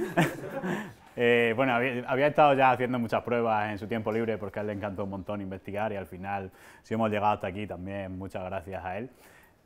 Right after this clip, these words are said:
Entonces, bueno, ya había probado, ya había visto que aquello iba más o menos bien y yo diría que fue el principal encargado de convencer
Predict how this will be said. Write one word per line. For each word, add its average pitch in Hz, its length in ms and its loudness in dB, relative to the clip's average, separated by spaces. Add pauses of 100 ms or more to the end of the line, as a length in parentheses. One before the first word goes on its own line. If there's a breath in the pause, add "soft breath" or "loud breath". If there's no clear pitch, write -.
(140)
Entonces, 127 720 0
bueno, 120 260 0
ya 127 220 4
había 135 180 0
probado, 139 380 2
ya 131 80 0
había 135 160 2
visto 135 340 -2
que 123 60 -2
aquello 127 680 0
iba 123 600 2
más 123 160 -6
o 123 60 -6
menos 123 280 -6
bien 135 360 -4 (120)
y 107 760 -8
yo 117 200 -6
diría 123 680 -2
que 104 160 -8
fue 107 220 -6
el 120 80 -4
principal 117 400 -4
encargado 117 560 -2
de 110 100 -6
convencer 101 760 -8